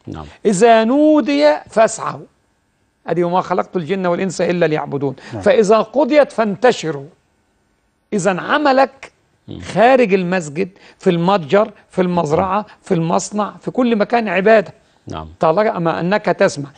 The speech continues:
Speaker 2: لأن الإنسان خلق من جسد وروح.
Speaker 1: نعم.
Speaker 2: لا يمكن أن يحيا الإنسان بالجسد فقط.
Speaker 1: طب أين، أين موقع الخطيب من هذه العناصر؟ هل هو ال-،
Speaker 2: موقع
Speaker 1: هو العنصر
Speaker 2: الخطيب،
Speaker 1: الأهم في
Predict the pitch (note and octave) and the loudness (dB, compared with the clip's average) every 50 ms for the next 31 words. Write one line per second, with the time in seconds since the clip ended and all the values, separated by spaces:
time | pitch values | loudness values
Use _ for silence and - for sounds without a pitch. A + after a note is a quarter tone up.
0 | _ - - _ F#3 G3+ G3+ G3+ G3 F#3+ F3 - F#3+ G3 G3+ - C4 C#4 B3 - | _ -20 -16 _ -4 -2 0 0 0 0 -2 -2 -4 -4 -2 -2 -2 -2 -2 -2
1 | - C#4 B3+ C#4 - - G3 F3+ F3 E3+ D#3 G#3 A#3 - G#3 G3+ F3+ F3+ E3+ F3 | -2 0 0 0 0 0 -2 -2 -2 0 0 0 0 0 0 -2 0 2 2 2
2 | F#3+ F#3 - - - - - - _ _ _ _ _ _ _ _ _ - G2 F2+ | 2 0 -2 -6 -8 -14 -20 -20 _ _ _ _ _ _ _ _ _ -10 -6 -2
3 | - F#3 G3+ G#3+ G#3+ G#3 G#3+ B3 D4+ F4+ D4+ G3+ - G#3+ G3 G3 F#3+ G3 G3+ A#3+ | 2 4 6 6 6 4 4 2 0 -2 -2 -4 -4 -4 -4 -4 -4 -4 -4 -4
4 | - - F#3 G3 F#3+ F3+ E3 F3 E3+ D3+ E3+ A2 A#3+ B3 A3 A3 - - - - | -4 -4 -4 -4 -2 -2 -2 -4 -6 -6 -4 -4 -4 -4 -6 -8 -10 -16 -20 -20
5 | _ _ - C#3+ E3 C#3+ C#3+ F#3+ G3+ - - D#3 - - - - - - _ _ | _ _ -4 -4 -4 -4 -4 -4 -4 -4 -4 -8 -10 -8 -10 -10 -10 -12 _ _
6 | _ _ _ _ _ _ _ - A#2 A#2 B2+ D#3+ F3 E3+ D3+ C3+ - B2+ D3+ D3 | _ _ _ _ _ _ _ -4 0 2 4 4 6 4 4 2 2 2 2 4
7 | C3+ C#3 C#3+ - - A2+ A2+ G#2 - - G#2 - B2 G#2 E2+ D#2+ F#2 F2 G2+ G#2+ | 4 2 2 0 0 -2 -2 -2 -4 -8 -6 -4 -2 -2 -2 -4 -6 -4 -2 0
8 | G2 G2 F#2 F2 F2 F2 F2 - - - - - A#2+ B2 A#2+ C3 C#3 B2+ A2+ A2+ | 0 0 0 0 -2 -4 -6 -8 -10 -10 -4 -2 0 2 4 4 4 4 4 2
9 | G#2+ G#2 - G2 C3+ C#3+ B2+ A#2 C#3+ E3 D#3+ - C3 B2+ A#2+ A#2 - G2+ G#2 B2+ | -2 -2 -2 0 0 0 2 0 -2 -2 0 2 2 2 2 0 -2 -4 -2 -2
10 | C#3 D3 C3+ | -2 -2 -2